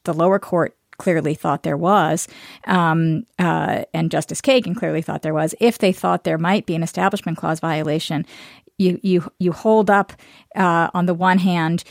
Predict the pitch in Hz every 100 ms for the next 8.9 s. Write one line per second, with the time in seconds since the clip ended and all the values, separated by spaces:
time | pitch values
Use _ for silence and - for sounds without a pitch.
0 | - - 175 175 175 - 196 180 - 165
1 | 175 - 170 160 165 165 165 - 156 165
2 | 170 160 165 165 156 165 - 190 170 156
3 | 156 151 165 160 151 156 156 165 - -
4 | - 170 247 220 196 - - - - 180
5 | 170 160 156 - - 190 175 - 151 165
6 | 170 165 156 156 156 160 151 147 - 151
7 | - 156 160 - - - - - 160 147
8 | 156 156 165 - 165 151 151 - -